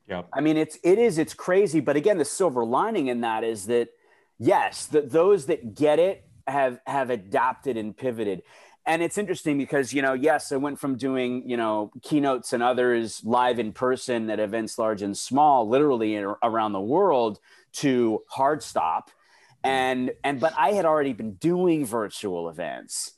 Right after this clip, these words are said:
Speaker 2: right? So that was in no way, shape, or form a pivot. It's just, okay, just gonna do more of that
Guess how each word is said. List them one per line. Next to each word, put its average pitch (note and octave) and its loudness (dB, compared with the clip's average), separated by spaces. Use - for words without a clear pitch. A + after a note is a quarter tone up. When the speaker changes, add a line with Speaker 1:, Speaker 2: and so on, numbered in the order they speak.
Speaker 2:
right? B2 2
So C3+ 2
that E3 0
was C#3 0
in B2+ 0
no D3+ 4
way, D3+ 4
shape, B2 -2
or A2 -8
form A2+ -4
a F2+ -6
pivot. C#3 2
It's G#2+ -4
just, G#2+ -4
okay, C3 2
just A#2+ -8
gonna A#2+ -2
do G#2 -4
more D#3+ 4
of A2+ -2
that E2+ -4